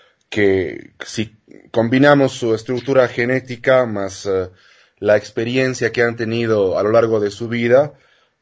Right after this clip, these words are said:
pues, eh, van a haber personas que van a disfrutar de la cuarentena, van a haber personas que van a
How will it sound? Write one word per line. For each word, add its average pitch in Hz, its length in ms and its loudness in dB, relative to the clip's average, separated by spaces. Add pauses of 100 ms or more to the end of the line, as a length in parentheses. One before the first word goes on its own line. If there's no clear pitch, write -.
(100)
pues, 104 360 -2
eh, 101 80 0
van 110 160 2
a 117 40 0
haber 113 200 2
personas 113 560 -4
que 101 180 -6
van 110 200 0
a 110 80 -2
disfrutar 110 640 0
de 107 80 0
la 104 100 -2
cuarentena, 117 640 0
van 110 160 -2
a 107 40 0
haber 104 180 -2
personas 107 480 -6
que 107 100 -2
van 107 200 0
a 107 180 -2